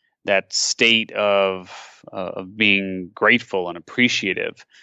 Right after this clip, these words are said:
uh, and you start living in, in a way that's al-, almost based on how the Joneses live, right? So just trying to keep up with, with others. And, you know, fact is, there's always gonna be people who are,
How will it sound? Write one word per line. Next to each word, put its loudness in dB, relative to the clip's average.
uh, -10
and 4
you -2
start 4
living -2
in, -4
in -2
a 0
way 4
that's 0
al-, -2
almost 2
based 4
on 4
how 4
the 0
Joneses -2
live, -4
right? 2
So 2
just -4
trying 4
to 2
keep 0
up 6
with, -2
with -4
others. 4
And, 0
you -4
know, 4
fact 4
is, 4
there's 2
always 6
gonna -4
be -4
people -6
who -8
are, 6